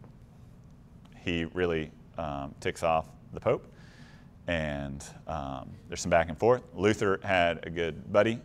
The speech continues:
who, like, Johannes Gutenberg, who could, like, print things, right? And so they were able to, like, circulate, and so things could go viral, right? Like,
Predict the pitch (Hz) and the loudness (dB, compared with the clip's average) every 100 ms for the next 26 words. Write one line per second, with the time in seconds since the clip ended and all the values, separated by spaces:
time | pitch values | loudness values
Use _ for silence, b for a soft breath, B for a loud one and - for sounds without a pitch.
0 | - 98 80 71 - - - - - - | -8 -4 -4 -4 -10 -20 -20 -18 -18 -20
1 | - - 80 85 76 - 90 107 104 117 | -20 -6 -2 -2 -2 -4 -4 0 0 0
2 | - - - B B B - 87 82 87 | -10 -20 -20 B B B -4 -2 0 0
3 | 80 - 104 95 107 101 98 - - - | 0 0 -4 -2 -2 -4 -6 -12 -20 -10
4 | 90 95 - - 85 - 87 80 82 98 | -4 -4 -6 -8 -6 2 4 4 2 2
5 | 90 90 90 87 82 78 - 107 98 78 | 6 6 6 6 2 0 0 2 2 2
6 | 73 82 - 98 87 101 95 - 92 87 | 2 0 0 0 2 2 0 -2 0 2
7 | 82 85 90 107 139 - B B B B | 6 6 6 6 2 -4 B B B B
8 | B - 87 95 90 73 - | B 0 2 4 0 -2 -6